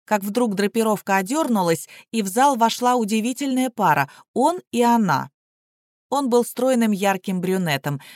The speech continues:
Многие сочли бы его красивым, Кате, однако, этот латиноамериканский брутальный тип Идальго не импонировал.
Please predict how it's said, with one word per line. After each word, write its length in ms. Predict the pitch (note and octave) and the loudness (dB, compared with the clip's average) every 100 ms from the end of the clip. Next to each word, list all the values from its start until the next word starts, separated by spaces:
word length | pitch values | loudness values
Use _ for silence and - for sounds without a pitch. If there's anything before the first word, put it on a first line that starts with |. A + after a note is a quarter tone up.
| - | -4
Многие 480 | G#3+ A#3+ B3+ G#3+ A3 | 0 2 2 2 0
сочли 400 | A3+ G#3 G#3+ A3+ | 0 -2 -2 -2
бы 120 | G3+ | 0
его 300 | G3 G3+ G#3 | -2 -2 -2
красивым, 720 | - G3+ - C#4+ B3+ F3+ F3+ - | -2 -4 -4 -6 -2 -2 -4 -6
Кате, 420 | - C#4+ - G#3 | -2 -2 -2 -2
однако, 600 | E3+ D#3+ E3+ D#3 C#3+ D3+ - - - - | 0 0 0 -2 0 -6 -6 -18 -10 -2
этот 380 | B3+ A#3 A3 | 0 0 -2
латиноамериканский 1120 | A3 A3 B3 A#3 A3 A3 A3+ A3 B3 A3+ - G#3+ | 0 0 0 2 4 4 0 -2 -4 -4 -4 -4
брутальный 640 | G3+ G#3 A3+ G#3+ G#3 G#3 | -2 -2 0 0 0 -2
тип 340 | - A3+ G#3 _ | -2 -6 -6 _
Идальго 640 | G#3+ F#3+ B3+ C4+ G#3+ A3+ - - - | -8 0 0 2 2 0 0 -10 -2
не 240 | G#3+ A#3 | 2 4
импонировал. 720 | G#3+ G#3 G3+ F3 C#3 B2+ A#2 | 2 0 -2 -2 -4 -6 -10